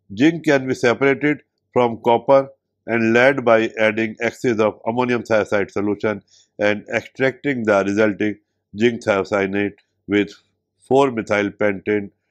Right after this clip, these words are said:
two one isobutyl methyl ketone. The extract is diluted with water and the zinc content is determined with E D T A. Choice of indicators. The indicators chosen should be one for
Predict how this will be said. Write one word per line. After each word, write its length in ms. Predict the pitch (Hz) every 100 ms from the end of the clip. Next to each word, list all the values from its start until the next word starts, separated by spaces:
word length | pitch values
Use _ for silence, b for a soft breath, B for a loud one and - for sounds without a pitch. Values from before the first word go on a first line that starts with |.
| _ _ -
two 180 | 127 131 107
one 240 | 104 101 _
isobutyl 640 | 107 104 113 101 95 98 95
methyl 300 | 92 95 90 -
ketone. 380 | 92 107 87 _ _ b b b b b 104
The 180 | 117 120
extract 640 | 123 - 151 156 139 _
is 140 | 117 110
diluted 640 | 101 110 123 123 131 120
with 180 | 110 107 101
water 440 | 104 104 123 120 _ _ -
and 180 | 104 107
the 180 | 113 101
zinc 300 | 139 147 120
content 560 | 113 98 107 101 98 _ _ -
is 120 | 104
determined 680 | 98 104 113 113 110 123 110
with 220 | 98 90 - _
E 120 | 104
D 200 | 104 101 82
T 160 | 92
A. 120 | 90 87 _ _ _ _ _ _ -
Choice 260 | 123 127
of 200 | 127 117
indicators. 640 | 113 107 98 92 82 87 80 _ _ _ _
The 140 | 120 123
indicators 760 | 127 135 160 170 156 165 160 - _ _ _ - _
chosen 440 | 143 147 143 131 -
should 160 | 139 127
be 120 | 135
one 360 | 117 135 147
for 460 | 127 120 117 110